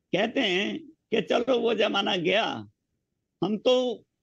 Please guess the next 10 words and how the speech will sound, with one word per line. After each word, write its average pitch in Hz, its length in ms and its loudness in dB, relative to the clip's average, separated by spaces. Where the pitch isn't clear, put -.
उस 190 120 2
जमाने 226 380 0
को 247 120 0
देख 226 260 0
भी 254 100 -2
पा 202 180 0
रहे 180 180 -2
हैं, 214 280 -4
लेकिन, 254 440 0
अ, 254 400 -2